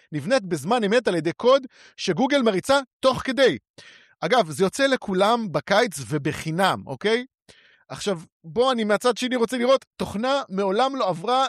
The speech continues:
זילות ברמה כזאת, היא, היא הפכה לפרויקט חד פעמי שנזרק אחרי שאלה, שאילתה אחת, תבין?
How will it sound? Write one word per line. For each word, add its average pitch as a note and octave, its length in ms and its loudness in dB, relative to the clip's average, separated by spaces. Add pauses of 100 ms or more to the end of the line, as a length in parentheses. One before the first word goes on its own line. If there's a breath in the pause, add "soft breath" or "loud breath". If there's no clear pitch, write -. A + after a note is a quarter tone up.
זילות G#3 520 -8
ברמה G3+ 420 0
כזאת, A3+ 320 0
היא, A3 100 -8
היא G3+ 160 -2
הפכה - 260 -2
לפרויקט A#3+ 840 -2
חד B3+ 160 0 (120)
פעמי A3 300 0
שנזרק G3 500 -2
אחרי G#3 180 -8
שאלה, F3 280 0 (120)
שאילתה A3+ 400 0
אחת, F#3 320 0
תבין? G#3 280 -2